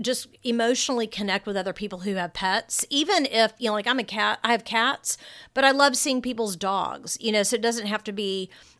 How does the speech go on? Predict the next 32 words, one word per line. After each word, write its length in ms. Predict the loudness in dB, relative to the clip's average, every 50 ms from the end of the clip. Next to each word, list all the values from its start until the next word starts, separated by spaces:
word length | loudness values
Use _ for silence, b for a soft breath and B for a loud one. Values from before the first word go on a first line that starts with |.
| B _
you 100 | -2 -2
know, 60 | 0 0
only 200 | 2 2 2 2
the 140 | 2 0 -4
cat 320 | -6 -2 -2 0 0 -2
people 220 | -2 -6 -6 -4 -4
like 180 | -4 -4 -4
the 80 | -6 -10
cat 300 | -8 -2 -2 0 0 -2
people 320 | -4 -6 -6 -6 -6 -8
and 100 | -6 -4
dog 220 | -4 -4 -4 -4 -6
people 180 | -8 -8 -6
like 160 | -6 -6 -6 -6
the 60 | -4
dog 260 | -2 0 0 -2 -2
people. 240 | -6 -6 -4 -4 -2
But 140 | 0 0 0
I 80 | 0
just 220 | 0 0 -2 -2 0
think 260 | 0 -2 -2 -2 -4
showing 420 | -4 0 0 0 2 0 -2 -4
pets, 340 | -4 -2 -2 -2 -2 -2 -6
if 100 | -8 -8
you 120 | -8 -8
have 240 | -6 -4 -4 -4 -2
them, 280 | -2 -2 -2 -2 -4 -6 B B B B B B B B
personalizes 880 | 0 4 4 4 4 4 2 2 4 4 4 4 4 4 2 0 0 0
you 400 | 0 0 0 0 0 0 -2 -4
to 200 | -6 -4 -2 -2
your 220 | 0 0 0 0 2
audience. 540 | 2 2 2 2 2 0 0 0 -2 -4